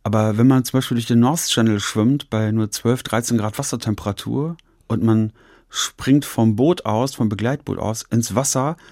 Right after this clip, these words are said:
um zu dem Strand erstmal hinzuschwimmen, von dem man erstmal startet. Dann sagt alles in einem Körper schon, du musst sofort da raus, sofort da raus, ja. Also, es geht schon gar nicht mehr, bevor es überhaupt angefangen hat.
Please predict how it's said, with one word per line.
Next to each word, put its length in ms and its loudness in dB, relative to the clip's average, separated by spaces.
um 280 4
zu 160 2
dem 180 6
Strand 640 0
erstmal 260 0
hinzuschwimmen, 640 2
von 160 2
dem 140 6
man 80 2
erstmal 340 0
startet. 800 -4
Dann 220 6
sagt 380 0
alles 300 2
in 120 4
einem 240 4
Körper 320 0
schon, 400 2
du 80 2
musst 160 2
sofort 320 -4
da 60 0
raus, 340 -2
sofort 500 -4
da 80 -2
raus, 580 -8
ja. 220 -8
Also, 300 0
es 160 -4
geht 160 4
schon 180 4
gar 120 4
nicht 100 0
mehr, 120 6
bevor 260 0
es 80 -4
überhaupt 220 -2
angefangen 600 0
hat. 240 -16